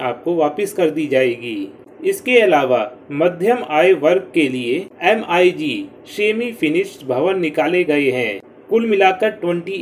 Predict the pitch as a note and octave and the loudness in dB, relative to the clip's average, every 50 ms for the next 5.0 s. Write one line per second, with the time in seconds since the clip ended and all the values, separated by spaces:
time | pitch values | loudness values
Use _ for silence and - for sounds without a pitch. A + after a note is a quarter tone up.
0 | - F3+ A#3 A3+ - - - D3 C#3+ C#3+ D3 D3+ D#3 D3+ F3 G#3 G3 - D#3 C#3+ | 0 0 0 0 -2 -4 -6 -4 -2 0 0 0 0 -2 -4 -8 -6 -4 -2 -2
1 | D3 D3+ - - C#3 B2+ B2 - B2 B2 C3 D3+ D#3 D3+ D#3+ D#3 D#3 D3+ D#3+ E3 | -2 -2 -2 -4 -6 -6 -2 0 0 0 2 0 2 2 2 2 2 0 -2 -4
2 | E3 E3 - - - - - - B2+ C3+ E3+ F3+ F#3+ F3+ G3+ G3 F#3+ - E3+ F3+ | -6 -8 -12 -20 -20 -20 -20 -8 0 0 2 2 2 4 4 4 4 4 2 2
3 | G#3 A3 G#3+ - E3 C#3 B2+ B2+ C3 C#3 D3+ D#3+ E3 - - D3 C#3+ C#3 - - | 2 2 -2 -4 -2 0 0 0 2 0 0 0 -2 -4 -4 -4 -4 -4 -6 -8
4 | F3+ F#3+ F#3+ F#3+ - - - F3 F3 F3+ F3+ F#3 F#3 F#3+ F#3+ F3+ F3 F#3 F#3+ | -8 -8 -8 -10 -8 -2 0 0 0 2 0 -2 0 0 -2 0 0 0 0